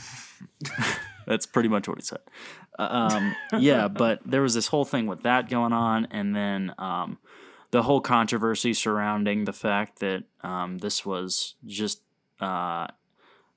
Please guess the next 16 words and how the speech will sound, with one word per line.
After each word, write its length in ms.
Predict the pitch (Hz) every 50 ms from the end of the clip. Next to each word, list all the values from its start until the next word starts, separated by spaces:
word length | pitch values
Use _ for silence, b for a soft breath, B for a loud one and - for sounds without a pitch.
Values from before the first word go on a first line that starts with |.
| b _
people 280 | - 147 156 131 135 127
were 120 | 117 110
saying 380 | - - 120 104 98 98 98 95
it 120 | 90 65
was 200 | 78 90 - -
copying. 500 | - - 123 117 117 113 120 113 110 110
Other 220 | 98 101 110 110 104
people 540 | - 110 104 101 101 98 95 92 92 87 -
were 120 | - 98 95
saying 320 | - - 101 98 98 95
it 100 | - 95
was 160 | 98 98 95
an 100 | 98 90
homage 600 | 87 87 90 95 95 95 95 95 95 92 - - -
to 400 | - - 95 90 90 90 90 85
Martin 640 | 92 95 95 92 73 - 82 98 95 92 92 85 -